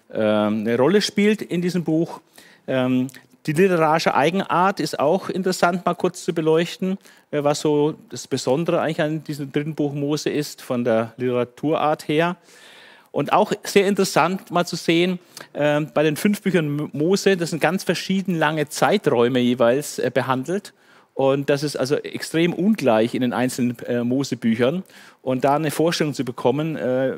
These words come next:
welche Zeiträume da jeweils abgehandelt werden, äh, das ist auch hilfreich. Und auch welche Stellung das dritte Buch Mose innerhalb des Gesamtwerkes hat.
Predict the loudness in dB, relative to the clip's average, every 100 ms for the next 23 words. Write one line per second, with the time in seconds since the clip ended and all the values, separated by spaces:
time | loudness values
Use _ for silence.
0 | -6 -4 -4 -4 -2 0 0 0 0 -2
1 | -2 0 0 0 0 0 -4 -4 -2 -2
2 | -4 -2 0 0 -4 -12 -18 -20 -8 -2
3 | -2 0 -2 -4 -4 -4 -2 -2 -2 0
4 | 0 0 0 -10 _ -20 -20 _ -4 -2
5 | 0 -2 -2 0 2 2 2 -2 -6 -10
6 | -6 -4 -2 -4 -2 -2 -2 -2 -4 -2
7 | -2 -4 -8 -2 -2 -2 -4 -2 -2 -4
8 | -2 -4 -4